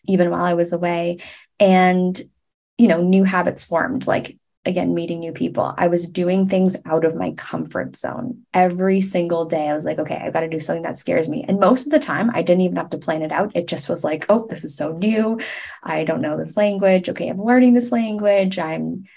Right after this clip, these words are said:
you know, jumping off bridges into the water. I'm snorkeling and scuba diving and surfing and all these cool things." And what was really incredible was at the end of that trip, I had another opportunity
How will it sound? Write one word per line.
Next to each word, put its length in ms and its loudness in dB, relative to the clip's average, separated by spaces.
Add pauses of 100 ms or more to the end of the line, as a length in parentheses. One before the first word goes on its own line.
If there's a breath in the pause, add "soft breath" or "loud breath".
(120)
you 100 -6
know, 40 -6
jumping 380 4
off 220 0
bridges 280 0
into 240 -2
the 100 0
water. 420 2
I'm 140 -4
snorkeling 960 0
and 120 0
scuba 300 0
diving 680 0
and 420 -2
surfing 640 4
and 160 -2
all 200 4
these 180 0
cool 260 0
things." 480 -4 (480 loud breath)
And 540 2
what 180 2
was 160 2
really 180 4
incredible 520 0
was 100 -4
at 140 -6
the 180 -10
end 220 6
of 120 4
that 200 -4
trip, 500 -4
I 100 -4
had 460 -6
another 600 -6
opportunity 720 -6